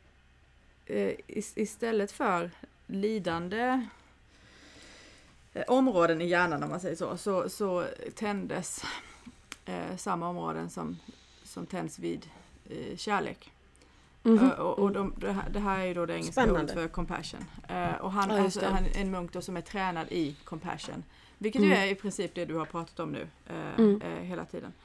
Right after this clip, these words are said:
Speaker 1: Och, och det, eh,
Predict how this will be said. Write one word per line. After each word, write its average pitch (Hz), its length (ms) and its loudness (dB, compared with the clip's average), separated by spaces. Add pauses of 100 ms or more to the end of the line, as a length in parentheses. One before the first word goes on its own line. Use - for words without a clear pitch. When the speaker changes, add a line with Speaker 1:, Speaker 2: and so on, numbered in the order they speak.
(480)
Speaker 1:
Och, - 140 -4
och 208 120 0
det, 208 340 0 (1700)
eh, 180 320 -2